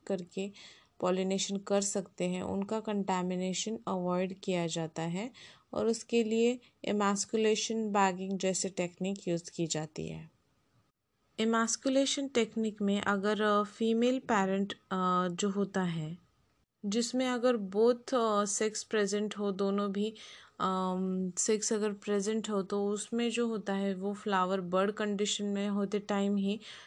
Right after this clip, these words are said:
एंथर जो होता है वो फोर्सेप्स से कट करके बाजू में किया जाता है, इसे हम emasculation कहते हैं।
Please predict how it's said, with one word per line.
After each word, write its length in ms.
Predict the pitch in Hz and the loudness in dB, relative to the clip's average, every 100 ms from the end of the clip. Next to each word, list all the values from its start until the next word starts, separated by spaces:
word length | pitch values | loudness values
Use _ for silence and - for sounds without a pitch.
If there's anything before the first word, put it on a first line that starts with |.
| - | -8
एंथर 340 | - 190 196 220 | -2 -2 -2 -2
जो 260 | 196 220 | 0 2
होता 260 | 214 190 196 | 2 0 0
है 200 | 190 196 | 0 0
वो 140 | 196 | 0
फोर्सेप्स 640 | 208 - 202 190 202 196 - | -4 0 0 0 -2 -2 -2
से 120 | 214 | -2
कट 260 | 208 202 - | 0 -2 -2
करके 380 | 196 175 - | -4 -2 -2
बाजू 360 | 196 185 165 180 | 0 2 2 0
में 180 | 175 175 | 0 -2
किया 260 | 175 165 | -2 -2
जाता 340 | 151 160 151 165 | -2 -4 -4 -6
है, 160 | 190 - - - - | -6 -8 -18 -16 -4
इसे 260 | 185 - | -2 0
हम 240 | 196 208 233 | 2 2 0
emasculation 1000 | 208 196 180 - - 180 175 - 180 170 | 2 4 2 0 2 4 4 2 0 2
कहते 320 | 175 160 - | 0 0 -4
हैं। 240 | 147 147 | -8 -10